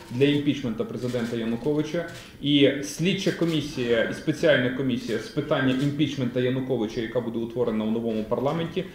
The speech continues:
розгляне це питання, в тому числі і з точки зору того, що Янукович неконституційно підписав ще цей закон.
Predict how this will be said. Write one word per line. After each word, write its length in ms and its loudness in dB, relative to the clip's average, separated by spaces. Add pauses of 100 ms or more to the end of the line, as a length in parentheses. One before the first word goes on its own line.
(140)
розгляне 540 6
це 140 0
питання, 460 0
в 160 -2
тому 260 8
числі 580 -2 (400)
і 80 -2
з 60 -4
точки 320 4
зору 220 2
того, 220 2
що 140 -4
Янукович 520 -2
неконституційно 640 -4
підписав 500 -6
ще 100 -4
цей 200 -4
закон. 300 -6